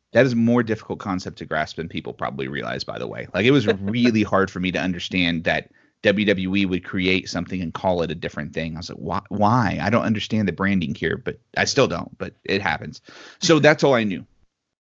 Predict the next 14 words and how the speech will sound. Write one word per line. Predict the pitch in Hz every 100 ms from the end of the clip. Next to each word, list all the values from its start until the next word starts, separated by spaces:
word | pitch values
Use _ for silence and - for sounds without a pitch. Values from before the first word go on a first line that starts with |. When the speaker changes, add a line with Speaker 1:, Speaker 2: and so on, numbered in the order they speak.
| _
Speaker 1:
And | - 113
now, | 113
of | 107
course, | 123 113 - _ _ _
<laughs> | - - -
five | _ - 139 117
years | 107 104
later, | 160 185 131 110 - _ _ _ _ _ _ -
I | 104 110 107 101 71 - _ _ _ _ _ _ _
know | 101 98 90
too | - 95
many | 85 78
promotions | 76 76 - 67 -
probably. | - - - -